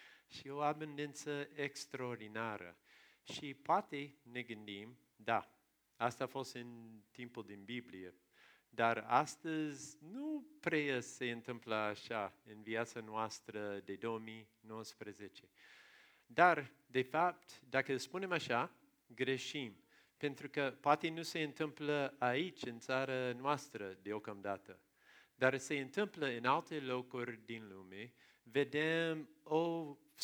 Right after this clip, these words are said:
un seceriș care este foarte mare. De exemplu, în Iran,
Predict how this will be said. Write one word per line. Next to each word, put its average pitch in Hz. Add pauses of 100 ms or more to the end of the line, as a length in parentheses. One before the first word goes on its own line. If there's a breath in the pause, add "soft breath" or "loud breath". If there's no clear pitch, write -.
(160)
un 147
seceriș 165
care 165
este 165
foarte 175
mare. 160 (360 loud breath)
De 139
exemplu, 151
în 127
Iran, 113